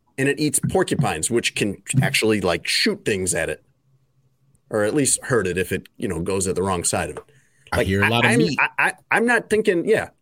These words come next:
Speaker 1: I'm thinking that, like, you know, that leopard might wanna taste the meat too. I, I, I'm not really buying that this is just a non-dangerous, um, very athletic carnivore on the loose in Dallas. Has huge teeth. It, it, it's,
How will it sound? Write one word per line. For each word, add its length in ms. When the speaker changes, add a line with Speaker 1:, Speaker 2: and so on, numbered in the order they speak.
Speaker 1:
I'm 120
thinking 300
that, 120
like, 240
you 100
know, 180
that 220
leopard 320
might 280
wanna 300
taste 300
the 60
meat 240
too. 160
I, 220
I, 80
I'm 220
not 220
really 240
buying 480
that 180
this 160
is 120
just 200
a 80
non-dangerous, 960
um, 420
very 540
athletic 440
carnivore 680
on 100
the 60
loose 280
in 120
Dallas. 500
Has 200
huge 440
teeth. 400
It, 260
it, 180
it's, 340